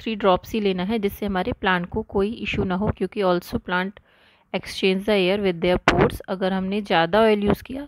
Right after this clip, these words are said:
तो वो भी block हो सकता है। देखिए, ये first spray के बाद result है। जो white flies हैं उनका attack थोड़ा कम लग रहा है,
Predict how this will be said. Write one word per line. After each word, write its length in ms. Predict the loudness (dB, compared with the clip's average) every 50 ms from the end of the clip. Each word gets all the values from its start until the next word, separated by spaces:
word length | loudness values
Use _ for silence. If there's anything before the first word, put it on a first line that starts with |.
| -4 -2
तो 80 | 2
वो 100 | 2 4
भी 140 | 4 2 0
block 260 | 0 0 0 0 0 2
हो 140 | 2 2
सकता 360 | 2 0 -4 -10 -12 _ -10 -8
है। 180 | -6 -4 -2 -2 -4 -4 _ _ _ _ _ _ _ _ _ _ -10 -2
देखिए, 300 | 0 0 0 2 0 0
ये 160 | 2 2 0 0
first 380 | 2 2 4 4 4 2 0 -2
spray 340 | -2 2 4 4 4 4
के 140 | 4 2 2 4
बाद 220 | 4 4 4 2
result 400 | 2 0 2 2 2 2 2 0
है। 120 | -2 -4 0
जो 140 | 0 0 2
white 260 | 4 2 2 2 0 -4
flies 380 | -2 0 2 2 2 0 0
हैं 120 | -4 -4 -6 -10 -18 -20 -20 -20 -20 -20 -20 -6 -2 -2
उनका 240 | 0 2 4 4 2
attack 320 | 4 4 2 2 2 2 2 2
थोड़ा 160 | 4 4 2
कम 260 | 0 0 0 0 2 2
लग 200 | 2 2 2 4
रहा 180 | 4 4 4 4
है, 200 | 2 0 -2